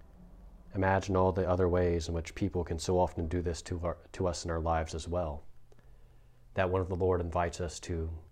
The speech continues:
take a risk, to take a step, to take a step out, that people will inevitably encourage us to not do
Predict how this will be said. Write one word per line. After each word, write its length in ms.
take 220
a 20
risk, 640
to 120
take 260
a 40
step, 360
to 80
take 220
a 60
step 320
out, 340
that 120
people 380
will 160
inevitably 560
encourage 400
us 280
to 240
not 260
do 140